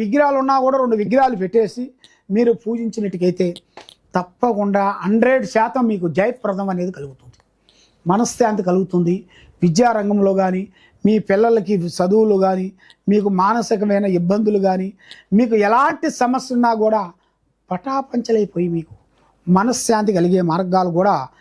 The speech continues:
మీ జాతక యోగంలో కూడా చాలా, చాలా, చాలా, చాలా, చాలా వరకు అభివృద్ధిగా రావాల్సిన యోగం అనేది మీకు కనబడుతుంది. కాబట్టి మీరు ముఖ్యంగా వ్యాపార రంగంలో ఉండవలసిన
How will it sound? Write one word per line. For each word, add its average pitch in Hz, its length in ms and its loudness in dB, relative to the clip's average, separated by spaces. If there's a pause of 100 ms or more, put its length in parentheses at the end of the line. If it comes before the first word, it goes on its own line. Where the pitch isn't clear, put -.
(280)
మీ 190 180 4
జాతక 190 260 0 (140)
యోగంలో 190 360 2 (100)
కూడా 190 180 2 (480)
చాలా, 254 240 2 (100)
చాలా, 247 200 2 (100)
చాలా, 226 180 2 (120)
చాలా, 214 160 2 (100)
చాలా 202 280 2
వరకు 180 280 0 (640)
అభివృద్ధిగా 240 480 2 (120)
రావాల్సిన 220 380 -2 (140)
యోగం 202 240 0
అనేది 196 240 -2
మీకు 220 160 -8
కనబడుతుంది. 143 460 -16 (560)
కాబట్టి 254 420 2 (580)
మీరు 247 280 4 (680)
ముఖ్యంగా 262 440 2 (760)
వ్యాపార 247 420 2 (140)
రంగంలో 226 400 0
ఉండవలసిన 208 420 -2